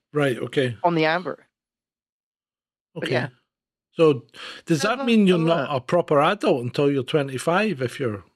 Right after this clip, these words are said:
Speaker 1: an Indigenous person or black?
Speaker 2: Uh, well, uh,
Speaker 1: I,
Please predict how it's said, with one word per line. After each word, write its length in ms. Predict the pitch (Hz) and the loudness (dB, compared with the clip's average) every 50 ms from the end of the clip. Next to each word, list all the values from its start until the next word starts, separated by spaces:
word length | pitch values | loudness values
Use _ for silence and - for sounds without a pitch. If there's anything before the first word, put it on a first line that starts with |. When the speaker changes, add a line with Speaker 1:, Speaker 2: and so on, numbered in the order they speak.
| _ _ _ _ _ _ _ _ _ - | _ _ _ _ _ _ _ _ _ -6
Speaker 1:
an 140 | 127 127 | -4 -2
Indigenous 560 | 123 120 110 120 127 123 117 127 127 123 117 - | -2 -2 0 0 0 -2 -2 -4 -6 -6 -6 -6
person 460 | - 131 120 113 - - 131 120 113 - | -6 -6 -6 -6 -6 -8 -10 -10 -10 -8
or 320 | 131 120 117 110 107 - _ _ _ _ _ _ _ _ _ _ _ _ _ | -6 -6 -4 -6 -6 -10 _ _ _ _ _ _ _ _ _ _ _ _ _
black? 380 | - 113 104 98 - _ - - _ _ _ _ _ _ _ _ _ _ _ _ _ _ _ _ _ _ - | -14 -12 -12 -12 -14 _ -20 -20 _ _ _ _ _ _ _ _ _ _ _ _ _ _ _ _ _ _ 0
Speaker 2:
Uh, 160 | 190 196 185 170 | 0 0 2 2
well, 420 | 185 233 302 480 453 311 160 110 | 4 2 4 4 2 0 0 0
uh, 260 | - 131 127 120 123 | 0 2 2 0 0
Speaker 1:
I, 40 | 160 | -4